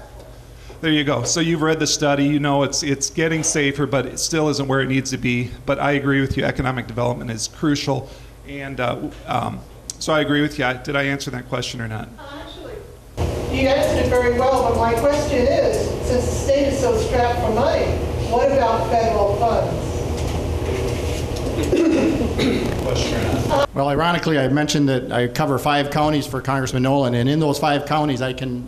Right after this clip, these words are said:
Speaker 3: whip off a hundred million dollars in road projects like that. And Highway eight expansion is certainly one of the best, and it's of good value. The cost per mile, for lane mile, to build that to four lanes is very reasonable.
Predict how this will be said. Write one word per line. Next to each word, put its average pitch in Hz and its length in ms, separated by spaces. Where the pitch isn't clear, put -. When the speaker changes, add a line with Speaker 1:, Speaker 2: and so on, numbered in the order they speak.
Speaker 3:
whip 147 220
off 143 300
a 123 40
hundred 156 280
million 160 220
dollars 143 320
in 131 120
road 131 220
projects 120 380
like 110 200
that. 120 340
And 127 160
Highway 147 340
eight 156 220
expansion 135 580
is 117 140
certainly 131 400
one 127 180
of 120 80
the 117 80
best, 113 380
and 123 120
it's 123 200
of 123 200
good 170 220
value. 151 540
The 127 80
cost - 380
per 170 180
mile, 147 440
for 143 140
lane 131 420
mile, 156 280
to 147 120
build 135 340
that 139 180
to - 40
four 139 220
lanes 135 260
is 117 140
very 135 460
reasonable. 139 720